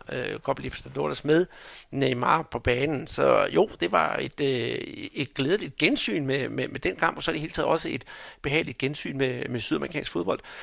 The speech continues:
Derudover så var der, øh, om lørdagen, der var der Chips Lørdag. Og det er jo ikke, fordi vi beskæftiger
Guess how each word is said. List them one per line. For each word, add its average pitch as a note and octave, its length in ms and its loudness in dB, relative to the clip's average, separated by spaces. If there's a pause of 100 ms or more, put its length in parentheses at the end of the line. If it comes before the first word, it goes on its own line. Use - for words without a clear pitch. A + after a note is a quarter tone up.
(140)
Derudover C#3+ 360 10
så - 140 2
var D3 140 4
der, - 380 -2
øh, A2 160 -4
om A#2 160 -6
lørdagen, D3 600 2
der C#3 60 -2
var C3+ 80 -4
der B2 120 0
Chips - 340 -2
Lørdag. F#3 300 4 (880)
Og C3 280 4
det A2+ 40 -4
er B2 40 0
jo B2+ 80 2
ikke, F3 160 0
fordi C#3 220 -8
vi D#3 140 -10
beskæftiger D#3 680 -2